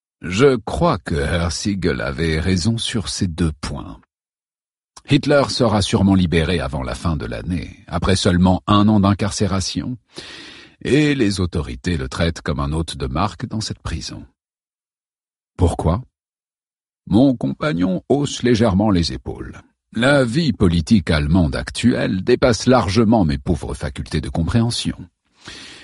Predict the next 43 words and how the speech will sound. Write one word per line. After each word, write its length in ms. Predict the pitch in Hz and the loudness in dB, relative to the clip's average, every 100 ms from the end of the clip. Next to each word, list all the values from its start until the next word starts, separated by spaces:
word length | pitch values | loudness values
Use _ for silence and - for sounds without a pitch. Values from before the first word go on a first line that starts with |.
| - - | -10 2
Mais 200 | 151 165 | 4 4
il 140 | 160 | 2
semble 320 | 131 170 147 - | 0 0 0 2
que 80 | |
l'extrême 480 | 123 113 - 107 92 | 2 2 2 0 2
droite, 580 | 90 107 170 - - - 101 | 2 2 0 -4 -12 -12 -4
les 280 | 90 76 65 | -4 -4 -6
nazis 580 | 65 76 73 - - | -6 -6 -4 -4 -6
pour 240 | - 65 53 | -6 -8 -8
être 160 | - | -10
précis, 500 | - 95 92 - 156 - _ _ _ _ - | -4 -2 0 -2 -2 -4 _ _ _ _ -2
attire 360 | 135 208 190 | 0 2 0
beaucoup 520 | 101 95 175 - 220 | 2 2 2 0 -2
de 220 | 185 165 151 | 0 0 0
ces 240 | - 139 | 2 2
gens 240 | 110 139 | 4 4
mécontents 680 | 117 123 - 107 - 104 82 | 4 4 4 2 4 2 2
frappés 460 | 65 - 82 71 85 | -4 -4 -2 2 0
de 80 | 71 | 0
plein 240 | 82 76 | -4 -4
fouet 240 | - 67 64 | -4 -6 -6
par 220 | 60 67 | -8 -8
l'hyperinflation. 880 | 64 67 67 69 - - - - - _ _ _ _ _ _ _ _ _ _ - | -8 -6 -6 -8 -8 -10 -12 -16 -20 _ _ _ _ _ _ _ _ _ _ -6
Je 180 | 90 123 | 2 4
me 160 | 143 | 4
rends 220 | 131 135 | 2 2
compte 380 | 131 135 123 - - | 0 -2 -4 -8 -2
que 180 | 123 110 | 2 4
je 120 | 113 | 4
ne 160 | 113 | 4
suis 200 | 104 - | 4 2
pas 180 | - 117 | 2 0
très 500 | - - - 120 107 | 0 -2 2 2 4
intéressé 560 | 113 101 85 85 - 80 | 2 2 -2 -2 -2 -2
par 180 | 82 - | -2 0
ce 120 | 85 | -2
petit 400 | - 78 85 80 | 0 -2 -2 -2
homme 200 | 78 80 | 0 0
à 60 | 85 | 0
la 100 | 76 | 0
moustache 420 | 80 - 78 76 | -2 -4 -4 -4
de 100 | 71 | -6
Charlot. 500 | 71 - - - | -6 -6 -8 -12